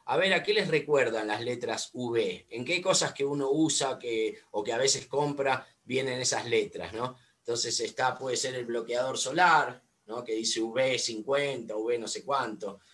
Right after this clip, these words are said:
eh, los lentes para sol, que frenan esos rayos ultravioleta, pero después también, eh, a los que sean aficionados de los coches o, o las tuneadas de coches, de moto, muchas veces esas cosas se pintan con pintura U V.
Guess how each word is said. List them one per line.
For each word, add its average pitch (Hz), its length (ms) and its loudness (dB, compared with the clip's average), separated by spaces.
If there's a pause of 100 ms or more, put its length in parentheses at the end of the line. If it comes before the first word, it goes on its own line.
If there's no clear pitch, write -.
(140)
eh, 104 340 -4
los 113 220 -2
lentes 139 300 0
para 110 240 -2
sol, 147 560 2 (240)
que - 420 -2
frenan 139 600 2
esos 123 260 -4
rayos 117 340 -4
ultravioleta, 110 1000 0 (240)
pero 156 160 4
después 196 280 0
también, 190 600 -2
eh, 127 340 -4
a 127 80 0
los 123 140 -4
que 127 80 -4
sean 151 220 2
aficionados 135 520 -2
de 120 100 0
los - 180 -8
coches 147 640 4
o, 101 340 -2 (200)
o 104 120 -2
las 104 300 -4
tuneadas 127 640 2
de 107 120 -2
coches, 139 460 2
de 117 80 0
moto, 131 440 -2 (220)
muchas 151 240 2
veces 165 180 0
esas 151 160 2
cosas 170 260 0
se 139 140 4
pintan 160 560 -2
con 120 180 -6
pintura 123 460 -2
U 117 100 2
V. 101 240 -2